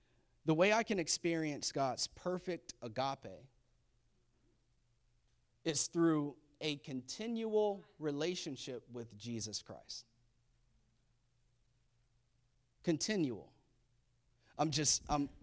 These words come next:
reading my Bible, I'm praying, I'm serving in the church, I'm giving to the local church. I found a church, the,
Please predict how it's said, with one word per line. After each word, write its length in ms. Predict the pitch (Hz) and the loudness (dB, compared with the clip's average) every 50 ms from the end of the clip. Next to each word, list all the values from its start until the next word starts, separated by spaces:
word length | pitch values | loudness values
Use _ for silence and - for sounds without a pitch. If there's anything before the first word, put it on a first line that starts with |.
| - - - | -14 -8 -2
reading 380 | 131 156 180 208 196 202 196 185 | 2 4 4 4 4 2 2 2
my 80 | 175 | 2
Bible, 600 | 160 151 170 170 170 165 160 160 170 170 165 160 _ _ _ _ _ _ _ - | 2 2 2 2 2 0 0 0 0 0 -2 -4 _ _ _ _ _ _ _ -10
I'm 120 | 120 117 117 | -10 -10 -10
praying, 640 | - - 170 170 175 165 165 165 160 160 156 156 - _ _ _ _ _ - | -6 -2 0 2 2 2 2 0 0 -2 -4 -6 -10 _ _ _ _ _ -12
I'm 100 | 123 113 | -8 -4
serving 480 | 104 - - - 180 185 185 170 165 165 | -2 -2 0 0 2 2 2 2 2 2
in 140 | 165 156 151 | 2 0 0
the 80 | 143 | -4
church, 460 | - - 175 156 156 - - - - - - - - | -4 -4 -2 -2 -2 -4 -6 -10 -10 -12 -18 -14 -6
I'm 300 | - 143 131 123 120 113 117 113 | -4 -4 -4 -4 -4 -6 -6 -2
giving 420 | 110 170 175 170 170 170 170 156 156 | 2 2 2 4 4 2 0 0 0
to 160 | - - 175 | 0 -2 2
the 100 | 151 151 | 2 2
local 320 | 151 156 156 151 - 156 | 2 2 2 0 -2 -4
church. 400 | - - 180 165 160 147 - - - - - - - - | -2 -2 -2 -2 -2 -2 -6 -10 -14 -16 -20 -10 -2 0
I 140 | 160 151 | 2 2
found 560 | 139 - - - 185 185 196 214 226 220 - 180 | 0 0 0 4 6 6 6 6 4 0 0 -4
a 60 | 170 | -4
church, 580 | - - - 220 208 165 143 139 - - - _ _ - - _ - | -4 -4 -2 -2 -2 -2 -4 -6 -10 -14 -16 _ _ -20 -16 _ -6
the, 100 | 165 | -6